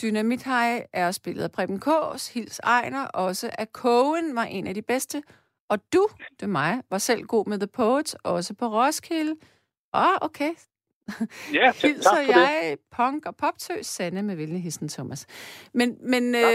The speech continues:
Speaker 1: øh, det var jo både en hilsen til dig og mig her, af Thomas B.
Speaker 2: Ja, ja. Ja, ja.
Speaker 1: Men, men
Speaker 2: Ja,
Speaker 1: Ejner,
Speaker 2: så
Speaker 1: Ejner, prøv
Speaker 2: Ja.
Speaker 1: at høre,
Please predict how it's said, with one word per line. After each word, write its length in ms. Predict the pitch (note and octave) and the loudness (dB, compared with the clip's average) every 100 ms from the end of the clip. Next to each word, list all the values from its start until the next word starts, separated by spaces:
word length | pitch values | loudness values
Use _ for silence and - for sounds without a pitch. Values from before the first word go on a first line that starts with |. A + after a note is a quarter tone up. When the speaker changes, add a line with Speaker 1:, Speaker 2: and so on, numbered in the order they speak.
| A3+ A3+ | 4 2
Speaker 1:
øh, 40 | - - | 0 -4
det 100 | B3+ | 2
var 80 | C4 | 2
jo 60 | A#3 | 2
både 240 | A#3 A3 | 0 0
en 60 | A3+ | 0
hilsen 320 | G#3+ G3 A3 | -4 -6 -8
til 180 | - G3+ | -8 -6
dig 260 | E3+ D#3+ E3 | -4 -4 -6
og 60 | |
mig 240 | D#3 D3 D3 | -6 -6 -6
her, 160 | E3 - | -8 -8
af 120 | D#3+ | -10
Thomas 500 | - - F3+ F#3 - | -12 -10 -6 -6 -8
B. 100 | - | -6
Speaker 2:
Ja, 220 | D#3+ G3 | 0 4
ja. 200 | D3+ D3+ D#3 _ _ - | 6 4 0 _ _ -4
Ja, 100 | C#3 E3+ C#3 | 2 4 4
ja. 80 | D3 | 4
Speaker 1:
Men, 120 | C4 | 2
men 280 | B3 - C4 - | 2 2 2 6
Speaker 2:
Ja, 60 | |
Speaker 1:
Ejner, 140 | C#3+ D4+ | 6 6
Speaker 2:
så 240 | C#4 - E4+ _ | 4 0 0 _
Speaker 1:
Ejner, 260 | A#3+ B3+ D#4 - | 0 0 -2 0
prøv 100 | D#4+ | 6
Speaker 2:
Ja. 60 | |
Speaker 1:
at 60 | |
høre, 100 | A#3 | 6